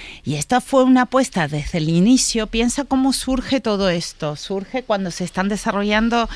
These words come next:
el mapa de carreteras, tanto en España como en Francia, Michelin y guía Repsol, tienen un, un nacimiento bastante parecido, ¿no? En el caso de Michelin, los, los neumáticos, en el caso de Repsol,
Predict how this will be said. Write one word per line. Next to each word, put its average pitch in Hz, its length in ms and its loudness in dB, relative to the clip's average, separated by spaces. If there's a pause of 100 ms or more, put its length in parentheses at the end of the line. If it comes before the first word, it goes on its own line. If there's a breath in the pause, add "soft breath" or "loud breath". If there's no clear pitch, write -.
(220 loud breath)
el 156 140 -2
mapa 180 280 2
de 202 160 2
carreteras, 202 420 -2
tanto 269 240 -2
en 226 80 -2
España 247 320 2
como 175 140 -2
en 165 60 -2
Francia, 240 460 0
Michelin 190 680 0 (100)
y 190 420 -4
guía 226 220 2
Repsol, 240 520 -2 (680 loud breath)
tienen 226 280 2
un, 233 300 2
un 220 200 2
nacimiento 226 480 0
bastante 208 500 0
parecido, 170 720 2
¿no? 214 260 4 (300 loud breath)
En 190 140 0
el 175 100 0
caso 190 300 0
de 202 100 2
Michelin, 208 500 2
los, 196 380 4
los 185 300 2
neumáticos, 240 560 2
en 196 80 0
el 170 80 -4
caso 185 240 0
de 208 80 4
Repsol, 214 440 2